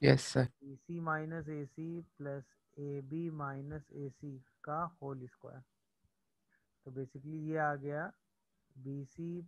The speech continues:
Speaker 2: plus एबी minus two एसी का होल square।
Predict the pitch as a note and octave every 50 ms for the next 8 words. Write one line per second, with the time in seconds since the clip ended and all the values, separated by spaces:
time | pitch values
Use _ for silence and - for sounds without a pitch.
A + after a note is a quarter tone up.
0 | F3 - C#3+ C#3+ C#3+ D#3 D#3 - - _ _ _ - C#3+ C#3 C#3 C#3 C#3 C3+ C3+
1 | D#3 E3 E3 D#3+ D3+ D3 C3+ C3 C3+ C3+ C3+ C#3 D3 D3+ C#3+ - _ _ _ -
2 | D#3 D#3+ D#3+ D#3 D3 C#3+ C#3 C3+ - - C#3+ C#3 C3 - D3 D#3+ E3+ D3+ B2+ C3
3 | B2+ A#2+ A#2+ B2 - _ - - - B2+